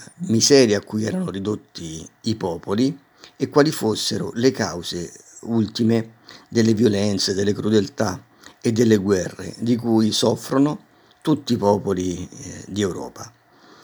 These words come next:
Una lunga riflessione che lo portò a elaborare un progetto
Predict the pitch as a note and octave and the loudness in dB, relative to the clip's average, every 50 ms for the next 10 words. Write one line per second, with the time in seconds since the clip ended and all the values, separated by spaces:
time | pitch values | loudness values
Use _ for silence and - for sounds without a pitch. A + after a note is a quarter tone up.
0 | - - - - - - _ _ - C3 C3 C3+ D3 E3+ F3+ D#3+ B2 A#2 A2 A#2+ | -20 -20 -20 -20 -20 -20 _ _ -2 2 4 6 8 8 8 8 8 6 4 4
1 | A#2+ D3+ D3 - - - F3 F#3+ F3+ C#3 G2 - - - _ - - G#2+ G2+ G#2 | 0 -2 -2 0 0 0 0 2 2 0 0 -2 -6 -12 _ -4 0 0 2 2
2 | G#2 G#2 G#2+ G#2 G#2 G2+ G2 E2+ - - _ _ - C3 B2 - - - C3 D3 | 2 4 4 4 4 4 2 -2 -8 -16 _ _ -2 -2 -2 2 4 6 6 6
3 | E3 G#3 - _ _ _ _ - - - - _ _ - - - - G#2+ G2+ - | 4 0 -6 _ _ _ _ -20 -20 -20 -20 _ _ -20 -14 -6 -4 -4 -4 -2
4 | - B2 B2+ C3 A2+ G#2+ A#2 B2+ B2 A#2 G2+ F#2 F#2 G2 G#2 A2+ D3+ - - D#3+ | 0 2 2 2 2 2 2 2 2 2 0 0 0 -2 -2 -2 -2 -2 -4 -4
5 | C#3 A2 G2 F#2 F2 E2+ - _ - G#2 G2+ G2+ - | -4 -2 -2 -4 -4 -4 -8 _ -4 -2 -2 -2 -6